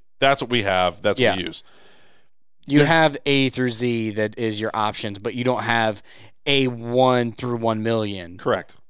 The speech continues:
Speaker 1: And you
Speaker 2: You
Speaker 1: need
Speaker 2: know?
Speaker 1: to, and you need to know, like, if you're not willing to build somebody a pink elephant in their front yard, then you just simply tell 'em no.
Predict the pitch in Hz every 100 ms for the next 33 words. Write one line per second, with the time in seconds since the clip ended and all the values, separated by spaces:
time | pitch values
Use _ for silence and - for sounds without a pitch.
0 | - - 120 143 175 165 139 147 135 135
1 | 117 104 98 107 - 160 185 123 113 117
2 | 110 90 101 101 107 - 107 104 87 -
3 | - - - 110 95 101 113 101 120 107
4 | 113 120 - - - - - 196 202 202
5 | 208 - 190 185 131 131 127 143 -